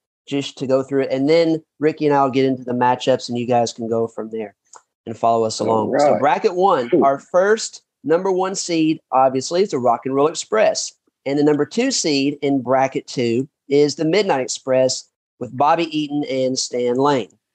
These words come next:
Speaker 1: Our bracket two, number one seeds are Jack and Jerry Briscoe.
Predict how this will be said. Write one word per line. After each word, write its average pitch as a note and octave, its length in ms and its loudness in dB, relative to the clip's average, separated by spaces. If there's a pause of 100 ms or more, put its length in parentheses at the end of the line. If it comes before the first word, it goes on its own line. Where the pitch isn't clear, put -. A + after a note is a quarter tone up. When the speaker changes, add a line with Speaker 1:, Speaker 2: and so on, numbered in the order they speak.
(640)
Speaker 1:
Our C#3 140 2
bracket D3+ 400 0
two, A3+ 360 0
number D#3+ 280 0
one F3+ 240 -4
seeds F3 460 -6
are A#2+ 180 -2
Jack D3+ 380 0
and D3+ 120 -4
Jerry D#3+ 280 0
Briscoe. C#3+ 640 -2